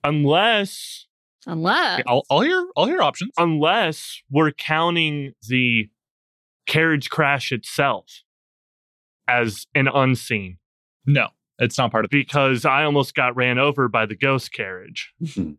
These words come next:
Speaker 3: So it, it is funny that you did, you did have a connection of scenes, but not specifically between the unseen and the night phase. So
Speaker 1: Damn it.
Speaker 2: Sorry.
Speaker 3: that's okay.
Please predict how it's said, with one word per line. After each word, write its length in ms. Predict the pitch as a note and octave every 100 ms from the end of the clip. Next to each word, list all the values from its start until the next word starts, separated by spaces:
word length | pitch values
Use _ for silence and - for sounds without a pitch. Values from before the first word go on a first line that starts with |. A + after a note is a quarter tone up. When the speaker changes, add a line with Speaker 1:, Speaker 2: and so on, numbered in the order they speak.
| _ _ _ _ _ _ _ _ -
Speaker 3:
So 200 | - D#3
it, 120 | D#3+ -
it 100 | D#3+
is 180 | A3
funny 280 | - F3+ E3+
that 160 | D3+ C#3+
you 120 | C3+
did, 160 | D#3 D#3+
you 120 | D3
did 140 | C#3+ G3
have 180 | G3+
a 40 | F#3
connection 400 | E3 D#3+ - D#3
of 100 | C3
scenes, 440 | D3 A2 G2 G2 -
but 140 | C3
not 280 | C3+ C#3 -
specifically 880 | - C3 - C#3+ C#3 - B2+ A#2+ A2
between 300 | A#2 - A2+
the 120 | A2
unseen 380 | G#2+ G#2 A2 G2+
and 100 | G2
the 40 |
night 220 | G2 -
phase. 240 | - F2+ -
So 180 | - -
Speaker 1:
Damn 300 | A#2+ A#2 F#2+
it. 120 | F#2+ _ _ _ -
Speaker 2:
Sorry. 420 | E3+ D#3+ D#3 D#3+ _ _ _ _
Speaker 3:
that's 140 | - C3+
okay. 200 | D#3+